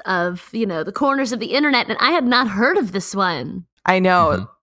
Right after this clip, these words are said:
Speaker 2: So this was given to us by a listener, this topic, uh, anonymously, but on our Discord server, discord dot G G slash two G one P. We always encourage you to suggest topics because sometimes it works out. In fact, often it does. Um, so thank you so much to the anonymous <laughs> listener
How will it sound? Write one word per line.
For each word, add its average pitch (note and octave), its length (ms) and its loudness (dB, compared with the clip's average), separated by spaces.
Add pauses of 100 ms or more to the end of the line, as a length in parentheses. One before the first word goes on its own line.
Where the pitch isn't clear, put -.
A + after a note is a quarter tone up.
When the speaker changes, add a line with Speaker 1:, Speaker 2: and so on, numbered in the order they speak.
(160)
Speaker 2:
So B3+ 160 2
this C#4 160 2
was F#4+ 140 2
given G3+ 240 2
to A3 140 2
us G3+ 180 2
by E3 420 2
a F3 80 4
listener, E3+ 640 2
this F#3 180 0
topic, G3+ 640 0
uh, E3+ 280 4
anonymously, F3 1040 2
but G#3 240 2
on F#3 120 4
our F#3 100 2
Discord F3 400 0
server, D3 320 0
discord F3 480 -2
dot D3+ 180 0
G E3 140 -2
G D#3 160 0
slash C#3+ 260 -4
two F#3+ 140 0
G E3 100 -2
one D3+ 140 0
P. A3 280 0 (400)
We A3 100 2
always A3 220 4
encourage A#3 360 2
you F3+ 60 2
to D#3+ 80 2
suggest D3+ 420 0
topics F3 380 0
because F#3 300 -2
sometimes G#3+ 640 -2
it G#3+ 120 0
works A3 280 -2
out. A#3 200 2
In F#3 60 -2
fact, G#3 200 2
often F3+ 240 0
it D3 100 -4
does. C#3+ 320 -2
Um, D#3 120 -2
so F#3+ 120 2
thank G#3+ 260 0
you C4 60 2
so G#3+ 220 2
much E3+ 300 0
to F3 200 0
the D#3+ 120 2
anonymous D3 460 2
<laughs> F#3 60 2
listener F#3+ 460 2